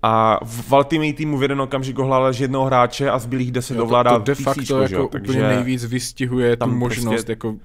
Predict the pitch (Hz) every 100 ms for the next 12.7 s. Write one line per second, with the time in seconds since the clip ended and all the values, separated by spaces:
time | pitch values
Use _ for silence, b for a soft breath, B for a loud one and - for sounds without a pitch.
0 | - 113 123 113 117 113 110 110 117 113
1 | 110 107 107 110 110 110 127 107 92 87
2 | 85 92 73 82 73 - 104 110 107 98
3 | - - b b b b b b b b
4 | - - - - - - - - 120 123
5 | 131 160 120 113 120 131 120 107 82 -
6 | - 117 113 120 - 127 113 101 131 127
7 | 120 - 135 131 135 123 117 113 135 -
8 | b 123 123 127 123 135 117 123 120 147
9 | 131 98 82 - - 110 117 110 120 107
10 | 90 90 - - 120 113 - 117 123 120
11 | 120 120 107 123 117 127 123 110 113 123
12 | 120 123 113 110 113 123 113